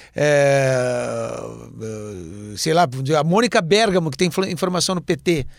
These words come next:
A gente sabe que ela tem uma informação, tem, tem, tem, ela, ela é muito bem informada nesse lado, né? Então tu sabe que, ah, se, se a Mônica Bergamo disse alguma coisa desse lado mais da esquerda e tal,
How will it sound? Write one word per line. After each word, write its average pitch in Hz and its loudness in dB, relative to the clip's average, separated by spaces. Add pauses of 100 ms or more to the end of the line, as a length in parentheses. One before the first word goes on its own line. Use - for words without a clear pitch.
(340)
A 92 -14
gente 107 -8
sabe 190 0
que 180 -4
ela 147 0
tem 160 -8
uma 151 -4
informação, 160 -2 (240)
tem, 139 -4
tem, 151 -2
tem, 143 -4
ela, 131 2
ela 127 4
é - 4
muito 196 4
bem 196 2
informada 190 2
nesse 190 0
lado, 165 2
né? 127 -4
Então 160 -2
tu 175 -8
sabe 214 0
que, 226 -4 (220)
ah, 175 -4
se, 190 -6
se 175 0
a 190 4
Mônica 196 0
Bergamo 147 0
disse 127 0
alguma 147 0
coisa 143 0
desse 131 -2
lado 127 0
mais 123 -4
da 120 -2
esquerda 147 -4
e - -6
tal, 170 0